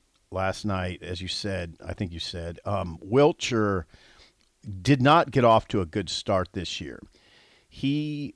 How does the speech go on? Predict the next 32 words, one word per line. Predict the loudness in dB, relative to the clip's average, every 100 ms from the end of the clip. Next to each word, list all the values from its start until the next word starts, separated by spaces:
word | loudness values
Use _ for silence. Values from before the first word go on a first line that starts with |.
| -10
was, | -4 2 2 2 0 -4 -8 -10 -10 -12 -16 -20 -14
Jake, | -6 -4 -4 -8 -14 _ -20 -20 -20 _ _ -6
in | -2 -2
the | -4
first, | 0 2 2 0 -10 -16 -20 _ _ _ _ _ _ _
against | -2 4 4 4
Chadron | 4 8 10 10 6
State | 4 4 4
in | 2
Colorado | 2 4 4 4 2 0 -2 -4
in |
the, | -6 -10 -4
in | -2 -2
the | -4 -10 _ -20 -20 -20 -16 -8
exhibitions, | -6 -4 -4 -4 -6
and | 0 2 4
Maine, | 2 2 -2 -2
he | -2
was | -2
a |
combined | -2 0 2 2 0
three | -2 -2
for | -2
fourteen | -8 -6 -6 -4 -4 -4
from | -4 -6
behind | -6 -6 -6 -8
the |
arc, | -10 -12 -12 -18
okay? | -12 -10 -12 -16 -20 -20 -20 -20 _ _ -10
That, | -8 -6
the, | -6
mm, | -4 -6 -8 -10 -16